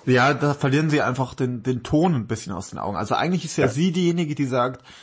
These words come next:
Speaker 1: ähm, „Hey Leute, könnt ihr, könnt ihr das Ganze vielleicht ein bisschen anders regeln?“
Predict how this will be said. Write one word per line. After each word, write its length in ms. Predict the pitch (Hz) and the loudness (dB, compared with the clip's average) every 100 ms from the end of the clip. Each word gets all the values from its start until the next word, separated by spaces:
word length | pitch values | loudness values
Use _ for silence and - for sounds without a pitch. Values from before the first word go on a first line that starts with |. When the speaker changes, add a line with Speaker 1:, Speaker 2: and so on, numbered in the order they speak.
| - _ 110 | -20 _ -4
Speaker 1:
ähm, 400 | 110 113 110 - | 0 -2 -4 -6
„Hey 360 | 143 151 165 - | -2 2 0 0
Leute, 380 | 131 147 147 131 | 0 0 0 0
könnt 240 | 147 143 | -2 -2
ihr, 200 | 160 - | -4 -6
könnt 180 | - 139 | -4 -2
ihr 60 | 156 | -2
das 120 | 139 | -4
Ganze 220 | 139 139 | -4 -4
vielleicht 200 | 139 135 | -6 -6
ein 40 | - | -8
bisschen 300 | - 127 - | -12 -12 -10
anders 420 | 107 107 110 - | -8 -4 -4 -2
regeln?“ 480 | 131 131 147 175 233 | -2 0 0 -2 -6